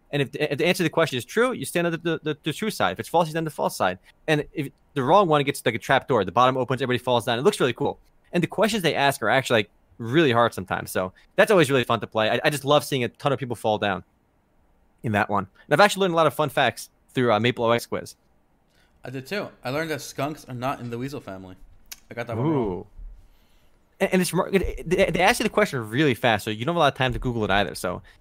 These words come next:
Speaker 1: it, it's pretty, like, legit, you know. They give you, like, no time to Google. You got, and, and sometimes you just try bandwagoning, right? You try
Speaker 2: Yeah.
Speaker 1: bandwagoning the strat with somebody else. And the thing is,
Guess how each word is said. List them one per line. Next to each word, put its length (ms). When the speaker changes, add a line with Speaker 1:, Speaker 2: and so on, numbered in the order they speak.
Speaker 1:
it, 120
it's 140
pretty, 180
like, 100
legit, 400
you 80
know. 160
They 100
give 120
you, 60
like, 120
no 140
time 200
to 60
Google. 320
You 60
got, 300
and, 120
and 100
sometimes 400
you 180
just 140
try 140
bandwagoning, 600
right? 360
You 80
try 120
Speaker 2:
Yeah. 100
Speaker 1:
bandwagoning 420
the 60
strat 220
with 100
somebody 240
else. 180
And 100
the 40
thing 160
is, 120